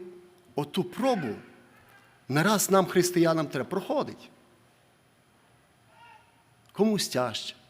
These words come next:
комусь слабше. Але оцей, якби я читаю оцей висновок цього вірша, каже: «Блажена та людина, яка пройде оцю пробу,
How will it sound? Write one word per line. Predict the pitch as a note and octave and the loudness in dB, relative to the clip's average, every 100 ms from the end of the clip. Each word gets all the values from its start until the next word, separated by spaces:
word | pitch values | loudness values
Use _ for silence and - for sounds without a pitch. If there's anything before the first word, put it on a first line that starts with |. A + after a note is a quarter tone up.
| _ _ _ | _ _ _
комусь | - D#3 F3 - | -10 -6 -4 -6
слабше. | G#2+ G2+ - - - _ _ _ _ _ _ _ _ _ - - | -8 -10 -10 -14 -14 _ _ _ _ _ _ _ _ _ -20 -6
Але | B2+ F3 D3+ - - - | 2 4 4 -2 -14 -2
оцей, | D3 C#3+ B3+ A3 B2+ - - - - - - - - - | -2 0 6 6 6 -2 -14 -20 -20 -20 -20 -20 -20 -6
якби | A#2+ A#2+ G#3 | -4 2 6
я | F#3+ | 6
читаю | F3+ E3+ G#3 F#3+ | 6 6 8 8
оцей | F3+ F#3 E3 - - - | 6 6 6 2 -12 -10
висновок | G#2+ C#3+ C#4 - D#3+ D3 | 4 6 6 6 4 4
цього | G#3 D#3 | 4 4
вірша, | C3+ A#2+ - B3+ D#3 - - - - - _ _ _ _ | 2 0 2 2 2 -4 -18 -20 -20 -20 _ _ _ _
каже: | - D#3 C#3+ B2 | 0 2 2 -2
«Блажена | A2+ B2+ B2+ G#2 F#3 G#3+ E3 | -2 0 0 2 0 2 2
та | - D3+ | 0 -2
людина, | C#3+ C3+ F#3+ E3+ | -2 0 2 2
яка | C3+ D3+ C#3+ | 2 -2 -6
пройде | - B2+ G#2+ F3+ | -2 -2 -2 -2
оцю | E3 B2+ - | -2 -2 -6
пробу, | - E3+ F#3+ C3 | -6 -2 -2 -4